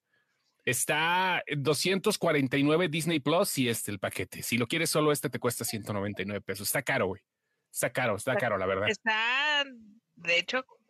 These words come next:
Speaker 2: carito, o sea, está
Speaker 1: Sí, sí, sí. Pero ahí están las treinta y dos temporadas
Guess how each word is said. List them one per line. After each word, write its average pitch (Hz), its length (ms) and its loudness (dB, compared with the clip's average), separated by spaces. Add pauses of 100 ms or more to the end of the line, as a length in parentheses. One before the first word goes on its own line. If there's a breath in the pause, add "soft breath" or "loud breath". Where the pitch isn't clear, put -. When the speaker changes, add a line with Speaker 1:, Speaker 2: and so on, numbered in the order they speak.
(520)
Speaker 2:
carito, 175 640 -2
o 160 40 -4
sea, 165 340 -12 (320)
está 92 360 -14
Speaker 1:
Sí, 165 260 -2
sí, 165 120 -4
sí. 165 320 -4 (280)
Pero 123 120 2
ahí 156 60 2
están 170 200 0
las 156 160 2
treinta 143 340 2
y 143 80 2
dos 165 180 2
temporadas 156 420 2